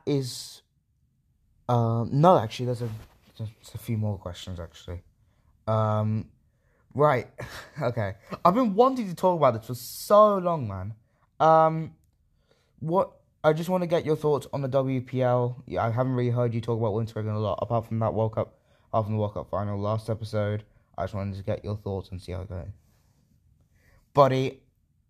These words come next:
I hate to break it to you, but I feel like it's gonna flop. You know, I,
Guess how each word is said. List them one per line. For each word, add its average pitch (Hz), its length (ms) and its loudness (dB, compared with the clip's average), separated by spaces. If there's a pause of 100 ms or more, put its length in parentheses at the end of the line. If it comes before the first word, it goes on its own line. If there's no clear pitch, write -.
I 151 80 0
hate 160 240 -2
to 160 80 -4
break 127 260 0
it 120 100 -8
to 139 100 -6
you, 139 260 -2 (500)
but 120 160 4
I 113 120 2
feel 117 180 -4
like 101 200 -4
it's - 100 -18
gonna 82 180 -16
flop. - 400 -14 (640)
You 190 180 0
know, - 180 2
I, 202 340 -2